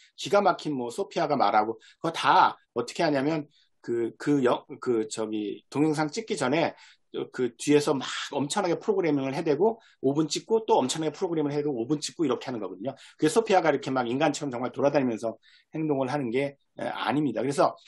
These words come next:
그런 어떤 계산과 실제의 그 간극들에서, 어, 인공지능이 실제로 어떤 물질 세계에 영향을 미치기 위해서는, 어, 인간과의 연합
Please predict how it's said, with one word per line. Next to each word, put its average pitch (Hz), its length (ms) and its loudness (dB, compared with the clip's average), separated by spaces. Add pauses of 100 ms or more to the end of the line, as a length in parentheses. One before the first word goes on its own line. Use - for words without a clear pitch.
(340)
그런 208 280 6
어떤 190 200 4
계산과 196 440 2
실제의 147 1000 -2
그 127 180 -2
간극들에서, 117 1400 0 (360)
어, 117 140 2
인공지능이 156 800 0
실제로 160 440 2
어떤 131 340 -2
물질 123 320 -2
세계에 127 360 0
영향을 113 320 -2
미치기 107 360 -6
위해서는, 113 460 -6 (380)
어, 107 120 -4
인간과의 123 580 2
연합 98 300 -2